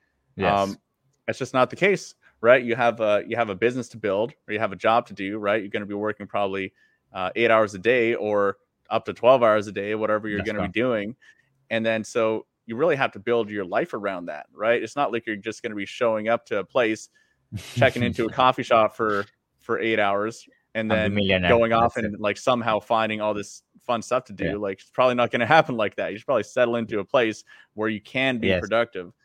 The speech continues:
Speaker 2: and still have a, still have a good life and do all the things that you need to do.
Speaker 1: Yes, totally. Totally agree with that. Um, now, uh, to start concluding today's episode, I always like to, of course, first make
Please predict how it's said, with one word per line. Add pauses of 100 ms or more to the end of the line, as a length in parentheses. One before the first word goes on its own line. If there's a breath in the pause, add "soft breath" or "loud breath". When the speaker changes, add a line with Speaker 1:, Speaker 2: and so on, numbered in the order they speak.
(200)
Speaker 2:
and
still
have
a,
still
have
a
good
life
and
do
all
the
things
that
you
need
to
do. (880)
Speaker 1:
Yes, (220)
totally. (220)
Totally
agree
with
that. (920 loud breath)
Um, (120)
now,
uh,
to
start
concluding
today's
episode,
I
always
like
to,
of
course,
first
make